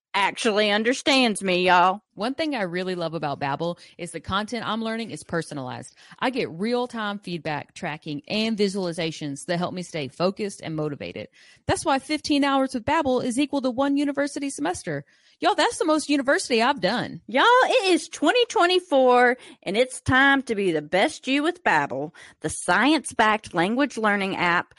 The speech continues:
Speaker 1: that actually works.
Speaker 2: So here's a special limited time deal for our listeners.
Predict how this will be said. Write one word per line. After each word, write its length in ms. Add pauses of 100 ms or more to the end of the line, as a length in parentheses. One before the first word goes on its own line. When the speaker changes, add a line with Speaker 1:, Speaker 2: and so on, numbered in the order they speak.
(160)
Speaker 1:
that 160 (220)
actually 520
works. 520
Speaker 2:
So 100
here's 280
a 40
special 680
limited 540
time 240
deal 240
for 140
our 180
listeners. 480